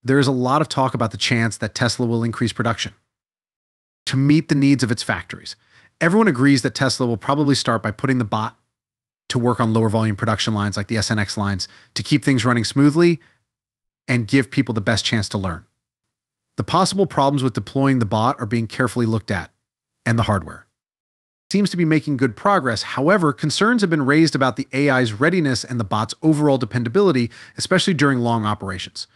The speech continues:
The current focus is on improving the A I and making sure the bot can handle long tasks without many problems.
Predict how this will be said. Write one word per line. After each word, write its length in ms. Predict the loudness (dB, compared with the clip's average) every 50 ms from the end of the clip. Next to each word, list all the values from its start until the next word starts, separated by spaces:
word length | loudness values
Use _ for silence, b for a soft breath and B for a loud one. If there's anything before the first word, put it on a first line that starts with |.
| B B B B B B
The 80 | -8 -4
current 320 | 0 2 2 2 2 2
focus 340 | 2 2 2 4 4 0 0
is 80 | 2
on 120 | 2 2 2
improving 420 | 0 0 2 2 2 4 2 2
the 100 | 0 0 0
A 140 | 2 2
I 180 | 4 4 2 2
and 120 | 2 2 2
making 220 | 0 0 0 -2
sure 160 | -2 -2 0
the 80 | -2 -2
bot 320 | -2 0 0 0 0 -2
can 120 | -4 -6 -6
handle 340 | -4 -2 -2 0 0 0 0
long 280 | 0 0 0 -2 -2
tasks 540 | -4 -2 -2 0 0 0 -2 -4 -8 -10 -8
without 280 | -4 -2 -2 -2 -2 -2
many 180 | -2 -2 -2
problems. 560 | -2 0 2 2 2 2 0 -4 -8 -12 -16